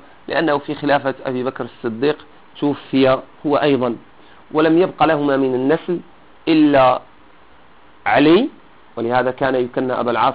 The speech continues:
بن الربيع، كان يكنى بأبي علي، وقد مات صغيرا، ولم يبق لهما إلا أمامة، وأمامة لأن كان عندهما ولدان ولد لهما مولودان،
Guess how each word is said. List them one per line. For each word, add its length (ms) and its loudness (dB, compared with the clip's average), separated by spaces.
بن 120 -6
الربيع، 380 -2
كان 140 0
يكنى 400 -2
بأبي 320 -2
علي، 320 2
وقد 340 -2
مات 300 0
صغيرا، 580 2
ولم 260 2
يبق 340 0
لهما 440 2
إلا 460 2
أمامة، 360 4
وأمامة 400 4
لأن 180 2
كان 200 0
عندهما 400 2
ولدان 440 4
ولد 300 2
لهما 320 2
مولودان، 560 0